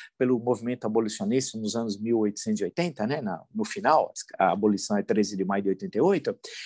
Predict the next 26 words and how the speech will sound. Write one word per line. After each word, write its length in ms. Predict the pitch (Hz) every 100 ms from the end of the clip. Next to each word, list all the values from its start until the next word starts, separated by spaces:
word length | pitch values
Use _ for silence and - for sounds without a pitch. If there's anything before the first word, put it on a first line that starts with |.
| -
você 220 | 139 - 175
começa 300 | 160 156 139
a 40 |
ver 100 | 135
aquele 240 | 135 127
embate, 420 | 104 87 143 143 113
o 60 |
abolicionismo 640 | 110 120 110 - 113 127 -
foi 100 | 113
o 40 |
primeiro 300 | 107 110 135
movimento 300 | 113 107 113
de 120 | 104
massas 420 | 98 104 - 101
da 60 | 101
história 380 | 196 - 92 180
do 80 | 165
Brasil, 400 | 92 - 190 - - - -
e 100 | 139
aí 180 | 135 170
como 260 | - 180 170
isso 220 | 175 -
se 80 | 143
refletiu 540 | 160 - 127 - 175
no 120 | 135
parlamento, 680 | 110 120 92 123 165 131 90